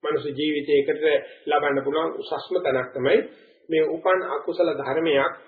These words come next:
ප්‍රහාණය කිරීම පිණිස කටයුතු කරමින් ගිහිල්ලා, "මට මීට පස්සේ දැන් කාමච්ඡන්දේ නෑ. මට මීට පස්සේ දැන් ඒ මේ ව්‍යාපාදේ නෑ, තීන මිද්දේ නෑ" ආදී කියලා එකක් ඉක්ම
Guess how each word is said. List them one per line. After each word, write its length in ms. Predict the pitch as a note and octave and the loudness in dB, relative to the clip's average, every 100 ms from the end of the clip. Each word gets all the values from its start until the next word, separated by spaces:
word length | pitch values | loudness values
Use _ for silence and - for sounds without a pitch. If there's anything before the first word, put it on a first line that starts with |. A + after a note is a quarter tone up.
| _ _ _ _ _ _ | _ _ _ _ _ _
ප්‍රහාණය 580 | E3 C3+ D#3 F3+ F#3+ F#3 F3 | -2 0 2 2 2 2 0
කිරීම 320 | F3+ E3+ D#3+ | 0 0 0
පිණිස 260 | D#3+ D3+ | -4 -4
කටයුතු 380 | C#3 B2+ C#3+ C#3+ | -4 -2 -2 -2
කරමින් 340 | D3 C#3+ C#3+ C#3+ | 0 0 0 0
ගිහිල්ලා, 380 | C#3 E3+ A3 C4 - - - | 0 2 0 0 -8 -20 -6
"මට 200 | E3 E3+ | 0 2
මීට 260 | D3 E3+ E3+ | 2 2 2
පස්සේ 320 | E3 E3+ D3+ | -2 -2 -4
දැන් 160 | D3+ C#3 | -4 -4
කාමච්ඡන්දේ 720 | C3+ C#3+ C3+ - C3 B2+ B2 | -2 -2 -4 -4 -6 -4 0
නෑ. 440 | C3 B2+ A#2 A2 G2+ - - - _ _ _ D#3 | 2 2 0 -6 -6 -8 -10 -18 _ _ _ 0
මට 140 | D#3 | 2
මීට 240 | D3 E3 E3+ | 4 2 2
පස්සේ 300 | D3+ D3 C#3+ | 0 0 2
දැන් 180 | D3+ G3+ - - _ | 2 2 -4 -18 _
ඒ 280 | D3 C3 A#2 A2+ - - C3+ | 2 2 2 -2 -4 -8 -8
මේ 260 | B2 A#2+ A#2+ A#2 A2+ A2+ A2 _ _ _ _ | -4 -4 -4 -8 -10 -12 -16 _ _ _ _
ව්‍යාපාදේ 680 | D#3+ D3 C#3+ C#3+ C3 C3 C3 | 2 4 4 4 4 2 4
නෑ, 260 | C#3 C3+ B2 A#2+ A#2 | 6 6 4 0 -4
තීන 260 | D3+ D3 C#3 | -4 0 2
මිද්දේ 360 | C#3 C3 C3 | 2 2 0
නෑ" 220 | B2+ C#3 C#3+ | 4 4 4
ආදී 280 | C#3 C#3 | 2 0
කියලා 260 | C#3 G3 B3+ - - | 6 6 6 0 -6
එකක් 180 | - F3+ F#3 | -2 0 2
ඉක්ම 260 | F3 E3+ | 0 4